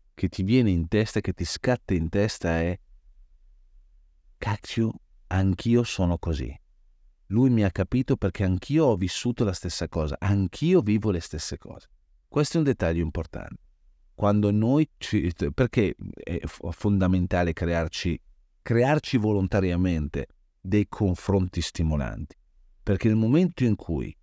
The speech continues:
capiamo che nei confronti stimolanti con delle persone, attraverso dei libri, attraverso dei video, la persona che per noi è uno stimolo ha vissuto le stesse dinamiche, situazioni e problemi che abbiamo vissuto noi,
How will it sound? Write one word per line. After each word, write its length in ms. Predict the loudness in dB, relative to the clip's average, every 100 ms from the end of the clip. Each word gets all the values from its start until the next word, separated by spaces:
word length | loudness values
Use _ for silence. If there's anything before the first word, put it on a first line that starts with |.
| _ _ _ _ _
capiamo 640 | 0 0 2 0 0 -4
che 140 | -2 0
nei 140 | 0
confronti 540 | 0 -2 2 2 2
stimolanti 800 | -2 -2 0 0 -2 -4 -10 -14 -20 _
con 180 | -6 -2
delle 220 | 0 0
persone, 640 | 0 -4 0 2 2 0 -6
attraverso 640 | -8 -6 -2 0 0 0 -2
dei 160 | 0 2
libri, 340 | 0 0 -4 -6
attraverso 640 | -8 -6 -2 -2 -2 -2
dei 120 | -2
video, 400 | -2 -4 -6 -10 _ _ _ _ -2
la 240 | 2 2
persona 580 | 0 -2 0 0 2 0
che 140 | -2
per 180 | 0 0
noi 280 | 0 2 2
è 40 |
uno 220 | 2 0
stimolo 500 | -4 -4 -4 -2 -6 -4
ha 180 | -2 0
vissuto 560 | -2 -4 -2 -2 2
le 120 | 0
stesse 380 | 0 -2 -2 -2
dinamiche, 480 | -4 -2 0 0 -2
situazioni 500 | -4 -4 -4 -2 -2
e 40 |
problemi 500 | 0 0 0 0 0
che 100 | -2
abbiamo 240 | 0 2 0
vissuto 400 | 0 -2 -2 0
noi, 380 | 0 0 -2